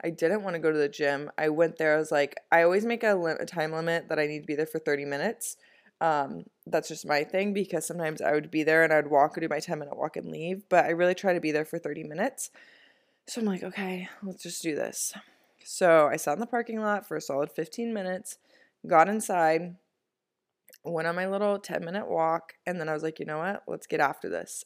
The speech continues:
And then I ended up having a really great workout. It was my first wake out, well, wake out. It was my <laughs> first workout that I'd had in a while where I actually was, like, lifting some weights, and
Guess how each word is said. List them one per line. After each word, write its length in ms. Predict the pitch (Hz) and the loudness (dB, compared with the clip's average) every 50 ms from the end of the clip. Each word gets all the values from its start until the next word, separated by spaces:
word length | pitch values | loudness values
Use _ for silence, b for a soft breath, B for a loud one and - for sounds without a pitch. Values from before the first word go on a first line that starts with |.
| _ - | _ -2
And 180 | 175 175 175 | 0 0 2
then 100 | 175 175 | 2 2
I 60 | 180 180 | 2 2
ended 220 | 139 175 190 185 | 0 -2 -2 0
up 140 | 202 220 214 | 0 0 0
having 260 | 214 208 202 208 202 | 0 0 0 0 0
a 80 | 196 190 | 0 -2
really 420 | 180 170 165 170 170 170 170 170 | 0 4 6 8 8 8 8 6
great 300 | 165 160 160 156 151 - | 4 4 4 4 4 4
workout. 480 | 151 151 147 156 - 185 214 233 - - | 2 2 0 0 2 2 2 2 2 0
It 60 | - | -4
was 100 | 175 170 | -6 -6
my 120 | 160 170 | -6 -6
first 300 | 165 - 160 156 160 - | -4 -4 -4 -4 -2 -2
wake 180 | - 160 160 165 | -4 -4 -2 -2
out, 180 | 170 165 160 - _ - - _ _ _ | -2 -4 -4 -6 _ -16 -20 _ _ _
well, 400 | - 131 147 143 123 117 - - - _ _ _ _ _ - | -4 0 0 0 0 -2 -6 -12 -16 _ _ _ _ _ -2
wake 220 | - 151 156 - | 0 0 2 2
out. 260 | 180 190 214 214 - b b b b b b b b b _ | 2 2 0 0 -4 b b b b b b b b b _
It 40 | - | 2
was 160 | 185 190 185 | 2 4 6
my 140 | 190 180 180 | 6 6 4
<laughs> 120 | 202 - | 4 4
first 240 | 214 214 202 - - | 6 6 6 6 4
workout 560 | - 156 160 156 170 170 - 226 220 220 214 | 2 4 6 6 6 6 6 6 6 6 4
that 120 | 214 202 185 | 4 6 6
I'd 160 | 170 160 170 | 6 6 4
had 360 | 180 - 190 170 156 160 160 | 2 4 6 8 10 10 8
in 220 | - - 170 165 156 | 6 2 0 0 -2
a 120 | 151 151 | -2 -2
while 460 | 147 143 151 147 143 147 147 151 151 | -2 0 4 6 6 8 6 6 4
where 200 | 151 151 147 139 | 4 4 4 4
I 140 | - - - | 4 0 -2
actually 260 | 156 - - - 165 | -2 -2 -6 -8 -6
was, 100 | 156 147 | -6 -6
like, 140 | 147 147 - | -8 -8 -8
lifting 520 | 190 214 240 247 240 - - 240 226 220 | -6 -4 -4 -4 -4 -6 -8 -8 -8 -6
some 240 | 220 - - 208 196 | -8 -8 -8 -8 -6
weights, 400 | 190 190 190 190 190 180 - - | -6 -4 -4 -4 -6 -6 -6 -6
and 280 | 180 170 160 151 160 | -4 -4 -4 -4 -8